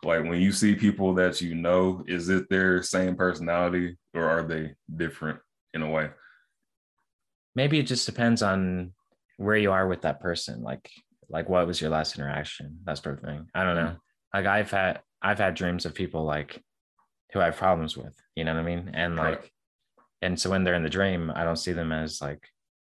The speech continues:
Speaker 2: they're, I just see them as, like, an enemy because,
Speaker 1: Mm-hmm.
Speaker 2: like, I have problems with them. And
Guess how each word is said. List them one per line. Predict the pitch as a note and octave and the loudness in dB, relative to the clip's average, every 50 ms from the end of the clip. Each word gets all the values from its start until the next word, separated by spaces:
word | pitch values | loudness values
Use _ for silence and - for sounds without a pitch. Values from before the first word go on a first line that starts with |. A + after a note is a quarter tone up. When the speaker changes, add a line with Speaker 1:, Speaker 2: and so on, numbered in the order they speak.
| _ _ _ - | _ _ _ -4
Speaker 2:
they're, | E2+ E2+ E2 D2+ C#2 - | -2 0 0 -2 -2 0
I | E2 F2 F2 | 0 0 0
just | E2+ E2 - | -2 -2 -4
see | - F2 | -2 -2
them | E2+ E2 | 0 0
as, | E2 E2 E2 D#2+ | 0 0 0 -2
like, | E2+ D#2+ D#2+ - | -2 -4 -4 -2
an | D#2+ D#2+ | -2 -2
enemy | F2 F2+ E2+ D#2 D2+ D2+ D#2 E2 | 0 0 -2 -4 -6 -8 -10 -10
because, | F2 D#2+ - E2 E2 | -10 -6 -4 -4 -2
Speaker 1:
Mm-hmm. | F2 D#2 | -2 -2
Speaker 2:
like, | D2+ D2+ D2+ | -2 -2 -2
I | D2+ | -4
have | D#2 - | -2 0
problems | - F2 E2+ E2 D#2 | 0 0 0 0 -2
with | D#2 D2 - | -6 -8 -8
them. | D#2 D2+ D2+ D#2 E2 | -8 -10 -10 -10 -8
And | D#2+ D2+ D2+ D2+ D#2 D#2 D#2 | -8 -6 -6 -6 -6 -6 -8